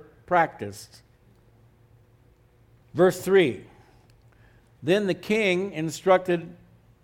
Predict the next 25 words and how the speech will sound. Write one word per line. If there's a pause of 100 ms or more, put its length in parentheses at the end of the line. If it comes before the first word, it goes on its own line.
(360)
Ashpenaz, (600)
the
master
of
his
eunuchs, (360)
to
bring
some
of
the
children
of
Israel
and
some
of
the
king's
descendants
and
some
of
the
nobles."